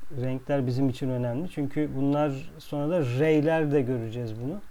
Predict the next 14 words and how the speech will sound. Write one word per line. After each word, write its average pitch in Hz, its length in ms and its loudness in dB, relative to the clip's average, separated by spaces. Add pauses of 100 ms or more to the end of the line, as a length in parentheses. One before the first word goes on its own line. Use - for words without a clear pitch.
(460)
Yani 135 320 0
bakın, 143 380 0
bir 143 500 2 (880)
kırmızı, 127 640 -2
iki 165 420 0 (720)
mavi. 127 520 -2 (360)
Indigo 143 440 4
da 120 120 -2
olabiliyor 117 580 -2
bazen 117 340 -6 (280)
ama 120 240 -6 (120)
mavi 120 440 -4 (120)
diyelim. 120 300 -4 (800)
Üç - 400 0